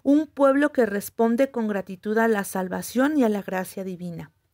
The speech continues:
Y en el ensayo para meditar hay algo importante para compartir y dice así: "El Señor busca a aquellos que obedecen su palabra porque lo aman y confían en Él".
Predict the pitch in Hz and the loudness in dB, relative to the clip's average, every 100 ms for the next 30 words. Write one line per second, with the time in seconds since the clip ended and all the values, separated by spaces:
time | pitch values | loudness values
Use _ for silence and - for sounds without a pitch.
0 | _ _ _ _ _ _ _ 262 262 277 | _ _ _ _ _ _ _ 4 6 6
1 | 269 269 - 285 330 339 294 233 202 190 | 4 4 2 2 2 0 -2 -2 -2 -6
2 | 190 208 202 220 - _ _ 214 233 233 | -8 -4 0 -2 -4 _ _ 2 4 4
3 | 233 254 240 202 - 226 254 262 285 285 | 4 0 0 -6 -2 2 4 2 0 -4
4 | - 208 196 196 190 180 185 - 208 196 | -4 -2 0 0 -6 -6 -6 -6 -8 -6
5 | 214 240 247 247 233 226 214 190 185 - | 0 0 0 -2 -2 -4 -4 -6 -6 -12
6 | _ _ _ _ - 240 233 247 233 247 | _ _ _ _ -2 0 2 2 4 4
7 | 277 330 - 240 302 - 320 294 277 240 | 2 -2 -2 2 2 0 0 2 4 4
8 | 240 233 202 190 180 190 220 208 202 180 | 2 0 -4 -4 -4 -2 -2 -2 -4 -6
9 | 180 190 202 220 214 202 - 190 185 196 | 0 2 4 2 0 -8 -8 -8 -4 0
10 | 226 254 247 220 185 185 190 190 196 220 | 2 2 0 -2 -6 -8 -8 -6 -2 2
11 | 269 277 | 2 0